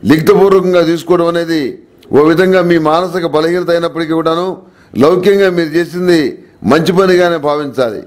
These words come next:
వ్యాపారస్తులు మెలకువతో వ్యవహరించడం మంచిది. ముఖ్యంగా మొండి వాళ్ళను ఒప్పించి కార్యోన్ముఖులను చేయటం ఎంత కష్టం ఉన్నది తెలిసి వస్తుంది.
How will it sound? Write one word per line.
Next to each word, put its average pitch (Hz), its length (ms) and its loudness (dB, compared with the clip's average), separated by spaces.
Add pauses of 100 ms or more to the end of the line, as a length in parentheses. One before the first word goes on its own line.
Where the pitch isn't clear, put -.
(800)
వ్యాపారస్తులు 185 680 2
మెలకువతో 180 440 2
వ్యవహరించడం 165 500 -2
మంచిది. 165 360 0 (600)
ముఖ్యంగా 175 460 4 (580)
మొండి 170 300 4
వాళ్ళను 190 340 2
ఒప్పించి 170 420 -2 (520)
కార్యోన్ముఖులను 180 800 0
చేయటం 170 280 -2 (500)
ఎంత 165 140 0 (100)
కష్టం 170 360 2
ఉన్నది 180 320 0 (440)
తెలిసి 151 300 2
వస్తుంది. 175 420 0